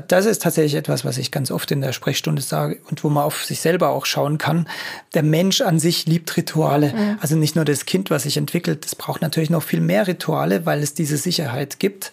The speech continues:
Speaker 1: Dieser immer gleiche Ablauf, der, der macht die Welt verständlich. Aber es ist auch bei uns selber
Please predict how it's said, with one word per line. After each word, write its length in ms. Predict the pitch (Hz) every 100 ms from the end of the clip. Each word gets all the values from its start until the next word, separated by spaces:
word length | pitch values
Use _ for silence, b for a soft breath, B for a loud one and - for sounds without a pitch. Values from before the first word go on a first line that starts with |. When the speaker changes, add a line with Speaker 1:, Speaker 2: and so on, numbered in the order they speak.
| B B B B _ -
Speaker 1:
Dieser 220 | 160 160
immer 220 | 190 165
gleiche 420 | 160 160 147 143 -
Ablauf, 460 | 147 156 143 139 -
der, 280 | 143 143 - 160
der 80 |
macht 260 | 147 143 -
die 100 | 156
Welt 220 | 147 147
verständlich. 720 | - 147 - 151 143 143 - B B B
Aber 200 | 135 147
es 120 | 247
ist 120 | - 170
auch 140 | - - _ _ _ _ -
bei 180 | 147 160
uns 280 | 226 233
selber 460 | - 190 226 156